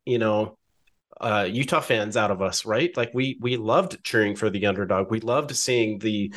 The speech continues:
the David go up against the Goliath. And, and, you know, since Utah's been in the Pac-twelve, it's not David versus Goliath anymore. It's Utah having to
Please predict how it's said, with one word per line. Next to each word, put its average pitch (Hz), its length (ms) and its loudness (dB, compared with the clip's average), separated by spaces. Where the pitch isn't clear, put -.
the 120 80 0
David 113 440 0
go 110 140 0
up 104 180 0
against 107 380 0
the 110 100 0
Goliath. 104 540 0
And, 113 240 0
and, 113 360 -2
you 117 160 0
know, 104 120 2
since 127 280 0
Utah's 131 320 0
been 120 200 0
in 117 100 0
the 113 80 -2
Pac-twelve, 117 920 -2
it's 127 220 -2
not 147 320 0
David 123 340 0
versus 110 320 0
Goliath 104 460 2
anymore. 104 400 2
It's 98 160 0
Utah 123 320 0
having 113 400 0
to 107 420 2